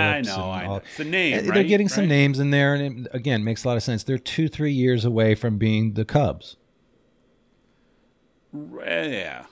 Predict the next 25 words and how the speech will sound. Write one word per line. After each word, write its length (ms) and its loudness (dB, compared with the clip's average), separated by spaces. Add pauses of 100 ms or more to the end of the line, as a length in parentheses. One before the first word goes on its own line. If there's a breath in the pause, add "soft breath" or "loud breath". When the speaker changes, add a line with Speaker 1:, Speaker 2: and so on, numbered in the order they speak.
(400)
Speaker 1:
They're 140 2
gonna 160 4
continue 420 2
to 60 2
Speaker 2:
<laughs> 20 2
If 40 4
Speaker 1:
make 160 8
Speaker 2:
everything 360 6
Speaker 1:
moves. 80 2
You 60 4
Speaker 2:
breaks 280 4
right, 160 6
Speaker 1:
all 180 6
of 60 4
these 180 4
Speaker 2:
then 100 0
Speaker 1:
play-, 140 4
Speaker 2:
yeah. 60 -2
Speaker 1:
they're 140 0
gonna, 220 -4
they're 180 -2
gonna 180 -2
flip 400 -6
these 200 -4
guys. 560 -6